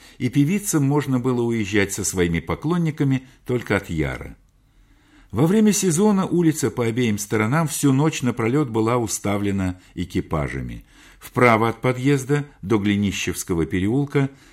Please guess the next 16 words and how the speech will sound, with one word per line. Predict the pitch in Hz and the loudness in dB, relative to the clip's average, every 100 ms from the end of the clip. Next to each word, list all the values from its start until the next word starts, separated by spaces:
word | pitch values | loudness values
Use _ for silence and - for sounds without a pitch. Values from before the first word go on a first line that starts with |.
| - | -10
стояли | - 135 147 165 156 | -4 0 2 2 2
собственные | - 165 165 - 147 143 139 | 2 0 0 -4 -2 -2 0
купеческие | 135 127 123 - - 110 | -2 -2 -4 -6 -4 -2
запряжки, | 95 95 139 151 - 143 135 - - | 0 0 0 -2 -2 -4 -4 -10 -4
ожидавшие | 104 123 117 135 135 135 | -2 0 0 0 0 -2
нередко | 120 117 113 - 85 | 0 0 0 0 0
до | |
утра | 87 82 107 147 156 - _ | -2 -2 0 0 -2 -12 _
засидевшихся | 90 107 - 90 113 127 - 120 113 | -6 -4 -2 -2 -2 -2 -6 -6 -6
в | 101 | -6
клубе | 98 87 85 | -4 -4 -4
хозяев. | 95 80 69 62 - - _ _ - - - | -6 -4 -6 -8 -12 -20 _ _ -20 -14 -4
Влево | 107 151 233 185 82 | 2 4 4 4 2
до | 104 | 0
Козицкого | 110 110 92 - 80 76 | 0 0 0 -4 -4 -2
переулка | 78 78 69 67 71 | 0 -2 -2 -4 -6